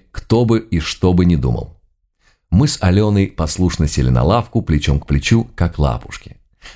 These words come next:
Я знал, сколько опасно вмешиваться в бабкины экспертные дела.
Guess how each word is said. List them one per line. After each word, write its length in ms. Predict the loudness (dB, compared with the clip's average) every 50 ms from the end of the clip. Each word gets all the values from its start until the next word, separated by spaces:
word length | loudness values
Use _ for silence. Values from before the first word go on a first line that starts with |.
| -8 0
Я 220 | 2 4 4 4
знал, 340 | 2 2 2 2 2 0 -2
сколько 380 | -6 -4 -2 -2 -2 0 -2 -4
опасно 560 | -2 -2 -4 -2 0 -2 -2 0 0 0 2
вмешиваться 580 | 2 4 2 2 0 0 -2 -2 -2 -2 -2 -2
в 100 | -2 0
бабкины 440 | 0 0 0 0 0 0 0 0 0
экспертные 540 | -2 -6 -2 0 0 -2 0 0 0 0 2
дела. 360 | 2 2 0 0 -4 -6